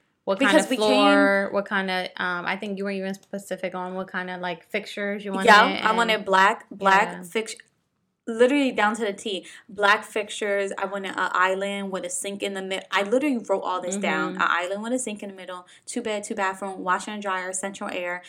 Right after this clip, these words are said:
Speaker 2: Like, I don't, didn't want carpet. To the T, you know, floor to ceiling windows, everything we
Speaker 1: Mm-hmm.
Speaker 2: wanted. We was looking for apartments, and then we couldn't find anything. So then, you know, we gave it a little break, and we came back on an apartment that we didn't see originally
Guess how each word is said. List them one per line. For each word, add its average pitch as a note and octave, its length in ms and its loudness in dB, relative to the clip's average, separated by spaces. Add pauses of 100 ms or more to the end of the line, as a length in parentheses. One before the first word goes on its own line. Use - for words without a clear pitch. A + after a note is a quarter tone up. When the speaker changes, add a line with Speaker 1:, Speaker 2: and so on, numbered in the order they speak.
(260)
Speaker 2:
Like, F#3+ 220 -4
I F#3+ 140 0
don't, F#3+ 340 -4
didn't F#3+ 320 -6
want G#3 220 -2
carpet. F3+ 580 0 (200)
To B3+ 120 -2
the A#3 100 4
T, A#3 380 -4
you G3+ 140 -6
know, G3+ 100 -2
floor G3+ 240 -2
to G3+ 80 -2
ceiling G3 320 -6
windows, F#3+ 460 -8 (200)
everything B3 540 2
we A3+ 120 -2
Speaker 1:
Mm-hmm. G#3 80 -6
Speaker 2:
wanted. F3+ 320 -6 (420)
We G#3+ 160 -2
was A3 80 -4
looking G#3+ 180 -4
for G#3+ 120 -2
apartments, G#3 500 -4
and F#3+ 100 -10
then F3+ 160 -8
we F3+ 80 -10
couldn't A3+ 220 -12
find A3 360 -2
anything. D#3+ 460 -4
So F3+ 180 -10
then, E3+ 300 -8 (160)
you C#4 100 -2
know, A3+ 120 -2
we G3+ 80 -4
gave G3 180 0
it G3 40 2
a - 20 0
little F#3+ 160 -2
break, F3+ 240 -4
and G3 80 -10
we G3 80 -8
came G3 240 -6
back G3 200 -4
on F#3+ 300 -6 (340)
an G3 80 -8
apartment G#3+ 440 -2
that G3 120 -4
we G3 120 -12
didn't G#3 480 -2
see A#3 320 0
originally F#3 640 -4